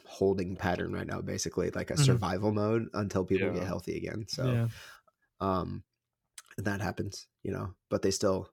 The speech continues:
Speaker 1: have talent. Herbert is still fun to watch. Like,
Speaker 2: Yeah.
Speaker 1: but goddamn.
Speaker 2: Uh,
Speaker 3: They just lost.
Speaker 2: but back to the, uh,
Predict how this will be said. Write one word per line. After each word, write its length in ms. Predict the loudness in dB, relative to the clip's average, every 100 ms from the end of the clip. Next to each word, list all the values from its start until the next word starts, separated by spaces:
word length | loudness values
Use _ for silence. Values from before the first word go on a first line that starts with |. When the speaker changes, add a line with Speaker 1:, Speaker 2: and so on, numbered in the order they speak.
| _ -6
Speaker 1:
have 180 | -4 -2
talent. 400 | 0 0 -2 0
Herbert 360 | 2 2 0
is 80 | -2
still 160 | -2 -2
fun 200 | -2 -2
to 80 | 0
watch. 440 | 2 0 -4 -8
Like, 400 | -6 -6 -6 -10 _ -20 -20 -20 -20 -20 _ _
Speaker 2:
Yeah. 160 | 0 0 -6 -12
Speaker 1:
but 240 | -10 -10 _ -20 -12
goddamn. 500 | -10 -8 -10 -12 -14 _ _ _ _ _ 2
Speaker 2:
Uh, 200 | 6 6
Speaker 3:
They 80 | 6
just 200 | 6 4
lost. 300 | 4 2 4
Speaker 2:
but 120 | 6
back 200 | 6 4
to 120 | 2 2
the, 200 | 2
uh, 120 | 2